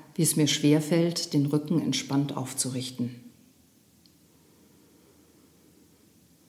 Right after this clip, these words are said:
Wie generell im Üben mit dem Atem zu erleben ist,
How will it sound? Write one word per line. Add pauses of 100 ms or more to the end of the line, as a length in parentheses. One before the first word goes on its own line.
(760)
Wie
generell
im
Üben
mit
dem
Atem
zu
erleben
ist,